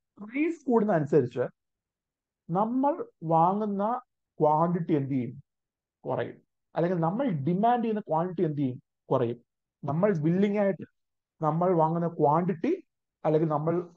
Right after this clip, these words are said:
ആ, നമുക്ക് കഴിയുന്ന ക്വാണ്ടിറ്റി, പർച്ചേസ് ചെയ്യുന്ന ക്വാണ്ടിറ്റി കുറയും. So we can see, ഈ ഗ്രാഫിനകത്ത് നോക്കുവാണെങ്കിൽ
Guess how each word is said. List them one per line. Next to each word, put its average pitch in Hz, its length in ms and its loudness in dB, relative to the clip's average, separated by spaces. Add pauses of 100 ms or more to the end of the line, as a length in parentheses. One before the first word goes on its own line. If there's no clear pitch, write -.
(100)
ആ, 143 160 -2
നമുക്ക് 170 240 0
കഴിയുന്ന 202 280 4
ക്വാണ്ടിറ്റി, 160 360 0
പർച്ചേസ് 170 300 0
ചെയ്യുന്ന 185 140 -2
ക്വാണ്ടിറ്റി 175 340 0 (540)
കുറയും. - 220 -8 (380)
So 233 100 0
we 233 100 -2
can 294 200 4
see, 208 120 0 (360)
ഈ 233 40 -4
ഗ്രാഫിനകത്ത് 226 600 2
നോക്കുവാണെങ്കിൽ 196 480 -2